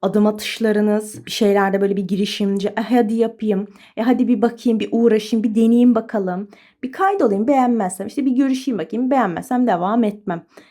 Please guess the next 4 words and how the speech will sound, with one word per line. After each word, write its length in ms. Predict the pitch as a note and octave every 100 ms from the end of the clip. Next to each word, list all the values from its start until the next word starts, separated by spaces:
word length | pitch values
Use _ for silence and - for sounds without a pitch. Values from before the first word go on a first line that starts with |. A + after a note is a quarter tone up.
| _ -
gibi 380 | D4+ C4 C#4+ -
bazı 360 | C#4 C#4 A#3
olaylarınız 1000 | A#3 C#4 B3+ A3+ G#3 F#3+ F#3+ A3+ D4+ - _
olabilir. 600 | G#3+ G3+ G3+ A3 D3+